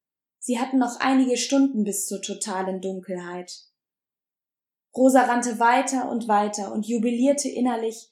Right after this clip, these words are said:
als sie das Lachen ihrer Freunde vor sich hörte. „Wir kriegen euch! Glaubt ihr etwa, wir holen euch nicht ein?“ Ein quiekender Satz direkt hinter Rosa holte sie zurück in die bittere Realität.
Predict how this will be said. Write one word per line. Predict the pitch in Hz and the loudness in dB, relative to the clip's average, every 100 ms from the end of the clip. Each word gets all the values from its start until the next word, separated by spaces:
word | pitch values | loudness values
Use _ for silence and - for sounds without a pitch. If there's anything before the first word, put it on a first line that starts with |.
| _ | _
als | - 226 | -8 -6
sie | 226 | -2
das | 208 208 | -2 -2
Lachen | 226 214 214 240 | -2 -2 0 -4
ihrer | - 196 202 | -4 -2 -2
Freunde | - 208 190 196 208 | -4 -8 -6 -4 -8
vor | - 208 190 | -8 -4 -4
sich | 185 180 - | -6 -12 -14
hörte. | 180 180 - 196 _ _ _ _ _ - | -14 -14 -16 -20 _ _ _ _ _ -2
„Wir | 208 277 285 | 6 6 6
kriegen | - 285 494 - 269 | 2 4 6 4 0
euch! | 254 202 175 285 - - _ _ - - | 4 4 4 0 -4 -6 _ _ -10 2
Glaubt | 302 381 392 285 | 4 4 2 2
ihr | 254 | 2
etwa, | 208 233 254 262 | 2 2 4 6
wir | 262 254 | 6 6
holen | 277 311 | 6 4
euch | 311 262 - | 2 0 6
nicht | 262 349 - - - | 8 8 4 -2 2
ein?“ | 247 233 254 415 - _ _ _ _ _ _ _ _ _ | 2 4 0 -2 -8 _ _ _ _ _ _ _ _ _
Ein | - 226 | -4 -4
quiekender | 233 - 294 320 294 240 226 | -4 0 2 2 2 2 2
Satz | 240 240 - | 0 -2 -4
direkt | - 208 254 277 - | -4 -2 -2 -4 -4
hinter | 254 262 262 208 | 0 2 0 -2
Rosa | 220 226 220 214 - _ _ | -2 -2 0 -2 -4 _ _
holte | 269 277 277 | 4 4 4
sie | 214 214 | 0 -2
zurück | 220 202 220 - | -4 -2 -2 -4
in | - 190 | -8 -6
die | 180 | -6
bittere | - 233 240 214 214 | -2 -2 -2 -6 -6
Realität. | 185 180 190 208 - 190 175 | -2 0 -2 -4 -8 -10 -12